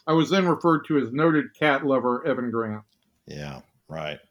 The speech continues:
Speaker 2: Uh, okay. Oh, let's move on from that. Uh, so here's, here's my
Speaker 1: You really don't
Speaker 2: here's
Speaker 1: like animals, Kevin, do you?
Speaker 2: I'm not a
Speaker 1: You
Speaker 2: big
Speaker 1: think
Speaker 2: cat guy. No, my, my, my, my, my oldest son has a cat, and it is a, a nice cat. And I like their cat.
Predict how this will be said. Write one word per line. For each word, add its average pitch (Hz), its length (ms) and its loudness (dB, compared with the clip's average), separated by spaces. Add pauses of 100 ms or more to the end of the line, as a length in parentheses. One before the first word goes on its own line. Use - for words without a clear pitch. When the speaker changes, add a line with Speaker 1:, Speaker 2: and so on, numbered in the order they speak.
(540)
Speaker 2:
Uh, 139 440 6
okay. 101 300 0 (140)
Oh, 113 80 0
let's 123 180 0
move 127 140 2
on 117 160 4
from 107 160 -6
that. 90 240 -2 (120)
Uh, 104 520 6
so 165 160 4
here's, 240 240 4
here's 240 320 2
my 233 140 6
Speaker 1:
You 311 140 6
really 269 260 8
don't 208 140 8
Speaker 2:
here's 196 40 2
Speaker 1:
like 175 180 6
animals, - 480 -10 (100)
Kevin, 127 240 -2
do 135 120 0
you? 110 220 -4 (460)
Speaker 2:
I'm 151 120 0
not 185 100 6
a - 20 4
Speaker 1:
You 190 40 6
Speaker 2:
big 196 140 2
Speaker 1:
think 147 100 4
Speaker 2:
cat 117 180 2
guy. 85 220 0
No, 90 260 -2
my, 139 220 2 (120)
my, 147 420 2
my, 143 440 4
my, 143 140 2 (120)
my 143 200 4
oldest 214 240 6
son 180 160 6
has 147 140 6
a 123 40 -4
cat, 127 400 4
and 143 100 4
it 180 120 4
is 208 160 6
a, 180 160 -4
a 151 40 -2
nice 160 300 4
cat. 135 220 2
And - 20 4
I 139 80 4
like 147 300 4
their 117 180 4
cat. 85 380 -2